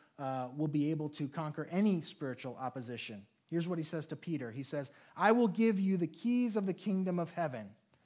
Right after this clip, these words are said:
Whatever you bind on earth will be bound in heaven, and whatever you loose on earth will be loosed in heaven." And it's, it's fair to have a conversation about whether that permission is only granted to Peter, but later on, he's speaking to a broader audience, and he says almost the same things.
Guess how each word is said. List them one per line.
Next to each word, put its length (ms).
Whatever 160
you 120
bind 600
on 200
earth 240
will 100
be 120
bound 440
in 100
heaven, 360
and 100
whatever 160
you 140
loose 380
on 240
earth 180
will 80
be 120
loosed 420
in 140
heaven." 340
And 140
it's, 320
it's 200
fair 380
to 80
have 140
a 60
conversation 600
about 220
whether 340
that 400
permission 500
is 120
only 380
granted 600
to 60
Peter, 520
but 200
later 340
on, 300
he's 160
speaking 300
to 100
a 40
broader 440
audience, 440
and 80
he 80
says 240
almost 460
the 100
same 320
things. 460